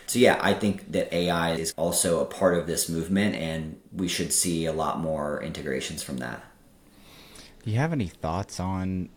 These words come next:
Speaker 2: maybe the downsides or the negatives to, 'cause I agree, I mean,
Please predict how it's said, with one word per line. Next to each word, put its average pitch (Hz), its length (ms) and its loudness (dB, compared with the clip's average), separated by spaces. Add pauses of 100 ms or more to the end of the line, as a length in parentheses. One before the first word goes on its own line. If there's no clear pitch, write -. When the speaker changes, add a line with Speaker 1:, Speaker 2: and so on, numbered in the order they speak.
(120)
Speaker 2:
maybe 87 360 -4
the 76 360 -6
downsides 85 800 -6
or 80 60 -6
the 71 140 -8
negatives 80 800 -6
to, 85 260 -6 (600)
'cause - 340 0 (1200)
I 113 180 4
agree, 104 640 2
I 90 40 0
mean, 87 100 -2